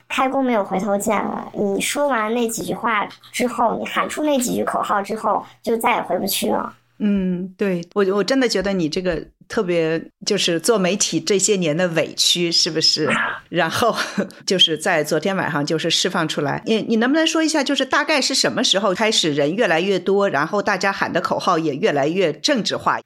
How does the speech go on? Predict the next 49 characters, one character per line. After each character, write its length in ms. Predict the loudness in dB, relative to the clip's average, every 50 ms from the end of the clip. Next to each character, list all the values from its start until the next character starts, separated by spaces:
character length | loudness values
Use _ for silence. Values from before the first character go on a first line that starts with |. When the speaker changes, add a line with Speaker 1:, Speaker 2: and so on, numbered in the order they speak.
| -6
Speaker 1:
我 240 | -2 0 2 2 2
们 500 | 2 2 2 2 2 0 0 0 -2 -4 -8 _
其 240 | -4 -2 0 2
实 60 | 2 2
为 140 | 2 2 2
什 160 | 2 2 2
么 300 | 2 2 2 2 0 0
会 300 | -2 -4 -2 0 0 0
喊 440 | 0 -2 -4 -4 -2 -2 -2 -2 -2
口 240 | -4 -4 -4 -4 -4
号 220 | -4 -2 -2 -2
喊 240 | -2 -2 -2 -2 -2
起 140 | -2 -2 -2
来， 160 | -2 -2 -2
是 180 | -2 0 0 0
因 220 | 0 0 0 0
为 160 | 0 0 0
那 160 | 0 0 0 0
个 80 | 0
时 160 | 0 0 -2
候 260 | 0 0 0 0 0 -2 -8 -16 -20 -20 -20 -20 -20 _ _
我 100 | -2 0
们 100 | 0 0
就 140 | 0 -2 -2
在 160 | 0 0 -2
说， 420 | -2 -2 0 0 0 0 0 -4 -6 -12 _ _ _ -4
为 160 | -2 0 0
什 100 | 2 2
么 100 | 0 0
警 160 | 0 -2 -2 -2
察 140 | -2 -2 -2
要 40 | 0
把 200 | 0 -2 -2 -2
路 180 | -2 -2 -2
给 280 | 0 0 -2 -2 -4 -6 -12 _ _ _ _
封 340 | -14 -4 0 0 0 0 0
起 140 | -2 -2 -2
来？ 80 | -2 -2 -6 -8 -10 -14 _ _ _ _ _ _ _ _
然 140 | -8 -6
后 520 | -4 -2 0 0 2 2 2 0 0 -2 -4 -10 _ _ _ _ _
我 160 | -4 -2 0
们 360 | 0 0 0 0 -2 -2 -6 -6
只 160 | -4 -2 0
是 160 | 0 0 0
说 220 | 0 2 2 2 2
想 240 | 2 0 -4 -4 -8 _
在 180 | -2 -2 0
这 160 | 0 0 -4 -2
边 400 | 0 0 0 2 0 -2 -4